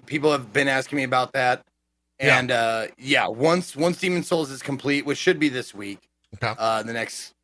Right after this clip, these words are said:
Speaker 1: few days, uh, after that, whatever time I have left of the stream, uh, I will give a look to Astrobot because enough people and you personally have told me, like, that sh-, that it's the shit. You, you need to check it out.
Speaker 2: Yeah, that's good.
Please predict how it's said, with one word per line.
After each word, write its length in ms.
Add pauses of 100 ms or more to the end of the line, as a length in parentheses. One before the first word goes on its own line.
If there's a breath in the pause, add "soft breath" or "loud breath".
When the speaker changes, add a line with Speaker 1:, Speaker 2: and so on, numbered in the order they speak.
(200)
Speaker 1:
few 140
days, 400 (100)
uh, 420 (320)
after 280
that, 320
whatever 340
time 280
I 100
have 260
left 300
of 100
the 100
stream, 480 (640)
uh, 380
I 100
will 460 (960)
give 160
a 40
look 300
to 80
Astrobot 720 (540)
because 240
enough 300
people 560
and 160
you 340 (160)
personally 360
have 200
told 180
me, 140
like, 160 (540)
that 160
sh-, 80 (100)
that 220
it's 180
the 80
shit. 240 (160)
You, 100 (220)
you 120
need 100
to 40
check 100
it 100
out. 80 (260)
Speaker 2:
Yeah, 160 (180)
that's 180
good. 180